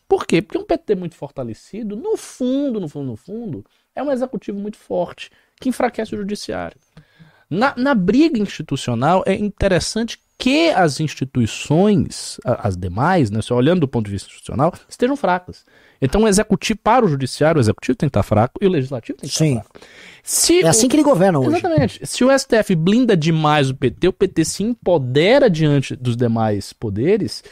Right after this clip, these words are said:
Speaker 1: e aí o P T começa a fazer as coisas por si só. Então, talvez seja o caso de imaginar que o S T F não vai blindar tanto o P T assim.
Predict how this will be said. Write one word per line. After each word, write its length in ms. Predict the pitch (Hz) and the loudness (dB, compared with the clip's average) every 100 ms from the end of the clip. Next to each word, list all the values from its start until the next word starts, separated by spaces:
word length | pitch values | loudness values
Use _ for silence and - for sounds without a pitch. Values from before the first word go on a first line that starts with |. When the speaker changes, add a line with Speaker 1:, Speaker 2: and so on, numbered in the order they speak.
| - - | -20 -2
Speaker 1:
e 100 | 160 | 2
aí 180 | 190 226 | 4 4
o 60 | 269 | 4
P 220 | - 202 | 2 0
T 320 | - 214 330 | 0 0 0
começa 420 | 349 269 185 165 | 0 -2 -2 -4
a 40 | 160 | -2
fazer 260 | 151 131 | -2 0
as 100 | 127 | -2
coisas 260 | - 127 117 | -2 -6 -6
por 220 | - - | -10 -12
si 120 | - | -10
só. 300 | - - 87 - - _ | -10 -8 -8 -10 -20 _
Então, 260 | 196 - - | -4 -2 2
talvez 400 | 311 226 160 - | 4 4 2 0
seja 160 | 135 | -2
o 60 | 113 | -4
caso 360 | - 180 233 156 | 0 2 2 -2
de 80 | 139 | -6
imaginar 340 | 147 139 180 | -8 -6 -8
que 120 | - | -8
o 60 | 220 | -6
S 280 | 190 185 - | -2 -2 -2
T 100 | 180 | 0
F 220 | 196 - | 0 0
não 140 | 226 269 | -2 2
vai 160 | 208 | 2
blindar 320 | 233 196 147 127 | 4 2 2 0
tanto 220 | 113 110 | -4 -8
o 40 | |
P 120 | 104 | -8
T 140 | - 92 | -8 -10
assim. 280 | - 71 | -12 -18